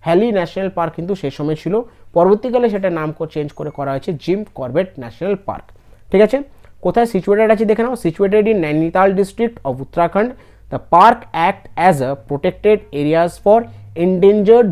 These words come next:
Bengal tiger of India। তো বর্তমানে নৈনিতাল, যেটি হচ্ছে উত্তরাখণ্ডের ডিস্ট্রিক্ট, সেখানে এই পার্কটি লোকেট করা আছে। আর এই পার্কটি বিশেষত হচ্ছে ভারতে বেঙ্গল টাইগার একটা প্রজাতির টাইগার, তো সেই টাইগার কী হচ্ছে, এন্ডেঞ্জার্ড হয়ে যাচ্ছে।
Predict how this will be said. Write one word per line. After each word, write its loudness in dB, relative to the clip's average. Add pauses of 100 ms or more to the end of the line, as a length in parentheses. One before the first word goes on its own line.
Bengal 0 (120)
tiger -4
of 0 (260)
India। -2 (520)
তো -14 (120)
বর্তমানে 2 (160)
নৈনিতাল, 2 (120)
যেটি -2
হচ্ছে -4
উত্তরাখণ্ডের -4
ডিস্ট্রিক্ট, -4
সেখানে -6
এই -6
পার্কটি -8
লোকেট -6
করা 2
আছে। -6 (500)
আর -6 (100)
এই 6 (100)
পার্কটি 2 (120)
বিশেষত -6 (140)
হচ্ছে 0 (540)
ভারতে 0 (300)
বেঙ্গল 0 (100)
টাইগার 0
একটা -8
প্রজাতির -4
টাইগার, 0 (200)
তো -14 (100)
সেই -6
টাইগার -4
কী -10
হচ্ছে, -8
এন্ডেঞ্জার্ড -2
হয়ে -4
যাচ্ছে। -18